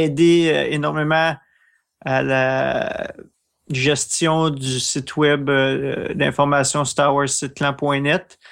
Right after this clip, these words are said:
euh, depuis deux mille, donc un an après sa création, jusqu'à mon départ en deux mille cinq, qui a été repris par Sébastien.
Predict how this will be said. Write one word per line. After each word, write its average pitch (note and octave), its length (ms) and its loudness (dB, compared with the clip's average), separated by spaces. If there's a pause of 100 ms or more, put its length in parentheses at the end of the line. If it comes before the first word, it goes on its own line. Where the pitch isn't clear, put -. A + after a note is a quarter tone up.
(400)
euh, B2+ 280 0
depuis C#3 640 -2
deux C3+ 240 4
mille, D3 320 2
donc C#3 240 0
un C#3+ 240 2
an D3 120 2
après C#3 240 -4
sa C3 180 -4
création, C#3+ 680 -2
jusqu'à D3 840 2
mon D3 220 -2
départ D3+ 680 2
en C#3+ 180 -2
deux C#3+ 160 -8
mille D3 160 -4
cinq, D3+ 640 -4 (500)
qui - 120 -8
a C#3+ 40 -2
été C#3+ 220 -2
repris C#3+ 300 -4
par C#3 180 -2
Sébastien. D3+ 680 -4